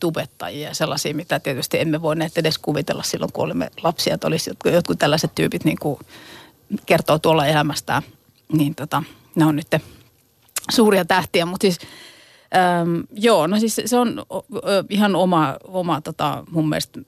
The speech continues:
mä sanon ihan suoraan, niin sairas tarinansa se, että kuinka tota, tosiaan nämä vanhemmat on mahdollistaneet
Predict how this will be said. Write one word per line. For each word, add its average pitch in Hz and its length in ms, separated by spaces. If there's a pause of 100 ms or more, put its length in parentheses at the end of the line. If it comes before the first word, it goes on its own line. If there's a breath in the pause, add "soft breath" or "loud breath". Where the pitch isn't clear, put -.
(180)
mä 147 300
sanon 160 300
ihan 156 140
suoraan, 165 360
niin 156 100
sairas 170 400
tarinansa 160 460
se, 160 240
että 151 200
kuinka 151 320
tota, 156 320
tosiaan 160 360
nämä 143 180 (340)
vanhemmat 156 460
on 156 180 (100)
mahdollistaneet 160 960